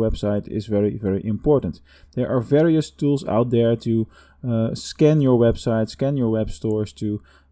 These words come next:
uh, check upon the technique. You can use the Google tools, et cetera, et cetera. The second ingredient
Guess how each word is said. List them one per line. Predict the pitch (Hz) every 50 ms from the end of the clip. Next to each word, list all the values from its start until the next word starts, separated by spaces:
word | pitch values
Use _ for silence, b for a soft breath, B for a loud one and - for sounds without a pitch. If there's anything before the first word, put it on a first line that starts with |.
| -
uh, | 117 113 107
check | 104 - - 143 139 131
upon | 135 117 135 117 113 113 113 110
the | 107 107
technique. | - - 101 - - 110 110 110 110
You | 127 127
can | 123 143
use | 143 143 139 - _
the | - 131 120
Google | 135 135 127 131 127 123
tools, | 117 - - 123 117 113 113 113 - - - -
et | - - -
cetera, | - 117 101 101 104 98 - -
et | - 107 -
cetera. | - 123 120 101 92 82 - - - - _ b b b b b b -
The | - -
second | - - - - 190 196 - 220 208 208 202 -
ingredient | - 170 165 151 151 165 170 156 143 135 127 123 120 127 131